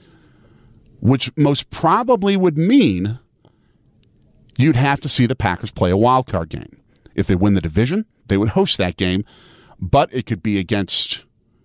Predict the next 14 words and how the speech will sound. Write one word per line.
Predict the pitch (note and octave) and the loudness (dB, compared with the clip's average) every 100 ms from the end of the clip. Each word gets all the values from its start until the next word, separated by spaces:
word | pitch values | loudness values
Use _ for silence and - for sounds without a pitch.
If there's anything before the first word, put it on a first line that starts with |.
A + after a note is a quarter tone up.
| _ _ _ _ | _ _ _ _
either | C#3+ F3+ G3+ | 0 2 2
Seattle | - F#3+ F3 E3+ E3+ | 0 0 0 0 -2
or | |
San | - E3 | -2 -2
Francisco, | D#3 D#3 C3+ - G#2+ G#2+ - _ _ | 0 -2 -2 -2 -2 -2 -6 _ _
whichever | - F2 A2 | -6 -2 -2
team | A2+ G#2+ E2+ D2+ | 0 -2 -2 -2
doesn't | D#3 D#3+ F3+ E3 | 0 0 -2 -2
win | F3 F#3+ A2+ G#2+ - _ _ _ _ _ _ _ _ | 0 0 0 -2 -8 _ _ _ _ _ _ _ _
the | A2+ A#2+ | 0 2
N | B2 | 2
F | A#2+ | 0
C | - A#2 | -2 0
West | D#3+ C3 - - | 0 0 -4 -8